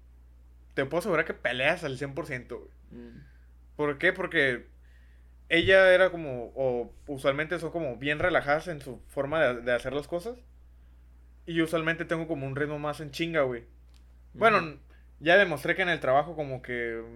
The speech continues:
Speaker 1: me cuesta, ¿verdad?
Speaker 2: Lento.
Speaker 1: Que me abriste a la
Speaker 2: <laughs>
Speaker 1: verga. Contexto.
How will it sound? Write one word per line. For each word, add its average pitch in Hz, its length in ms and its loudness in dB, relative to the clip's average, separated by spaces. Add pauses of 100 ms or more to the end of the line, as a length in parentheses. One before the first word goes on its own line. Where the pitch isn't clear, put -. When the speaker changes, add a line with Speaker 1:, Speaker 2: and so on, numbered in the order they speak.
Speaker 1:
me 120 100 -12
cuesta, 156 300 -2
¿verdad? 156 260 2 (340)
Speaker 2:
Lento. 135 240 -2
Speaker 1:
Que 139 60 -2
me 139 120 2
abriste 156 380 4
a 156 40 8
la 139 120 6
Speaker 2:
<laughs> - 0 -
Speaker 1:
verga. 143 360 2 (2250)
Contexto. 208 680 2